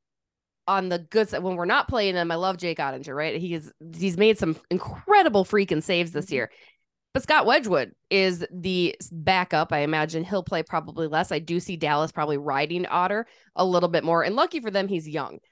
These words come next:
Speaker 1: because in <laughs> any other situation, again, he has had the lion's share, if not more than the lion's share of starts this year as Scott Wedgwood worked his way back from an injury.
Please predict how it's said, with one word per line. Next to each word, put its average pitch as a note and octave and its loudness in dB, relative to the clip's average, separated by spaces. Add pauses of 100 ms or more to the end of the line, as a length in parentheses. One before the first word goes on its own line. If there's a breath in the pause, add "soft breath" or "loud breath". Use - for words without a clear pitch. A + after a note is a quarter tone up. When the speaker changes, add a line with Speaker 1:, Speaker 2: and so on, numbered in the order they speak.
(160)
Speaker 1:
because G3 4
in G3+ 4
<laughs> - -4
any D4 6
other B3+ 4
situation, G#3+ -2 (540)
again, F3+ 2
he G3+ -2
has F#3+ 2
had E3+ -2 (100)
the F#3 -4
lion's F3+ 2
share, D#3+ 0
if F3 -6
not E3 -2
more F3+ 0
than E3 -2
the D#3 -4
lion's D3 -2
share D3 -4
of C#3 -6
starts D3+ -4
this D#3 -12
year D#3 0
as D#3 -2
Scott - -2
Wedgwood D#3+ -4
worked D#3 -6
his G#3+ 2
way F#3 4
back C#3+ 0
from D#3+ -4
an C#3+ -6
injury. D#3+ -4